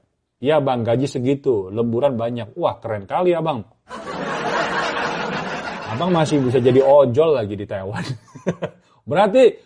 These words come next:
gaji kamu satu bulan seratus ribu, Abang. <laughs> Nggak apa-apa, Bang. Abang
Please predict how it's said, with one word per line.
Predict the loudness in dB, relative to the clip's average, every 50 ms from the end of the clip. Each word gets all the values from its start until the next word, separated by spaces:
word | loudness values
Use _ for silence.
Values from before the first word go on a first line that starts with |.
| _ _ _ _ -2
gaji | 2 2 4 6 6 6
kamu | 6 6 6 6 6 6 6 6 6 6
satu | 4 4 6 6 8
bulan | 8 8 8 8 6
seratus | 4 2 2 2 2 0 0
ribu, | 0 0 0 0 2 4 4 4
Abang. | 4 4 4 2 2 2 0 -2 -4 -4
<laughs> | -4 -6 -10 -14 -16 -14 -12 -10 -8 -6 -6 -6 -6 -6 -4 -4 -4 -4 -4 -4 -4 -4 -4 -4 -4 -6 -6 -6 -6 -6 -6 -6 -6 -8 -8 -8 -8 -10 -10 -10 -12 -12 -12 -12 -12 -14 -14 -14 -14 -14 -14 -14 -14 -14 -14 -16 -16 -16 -14 -14 -8
Nggak | -6 -4 -2
apa-apa, | 0 2 4 6 6
Bang. | 4 4 2 -4 -8
Abang | -6 -2 0 2 2 4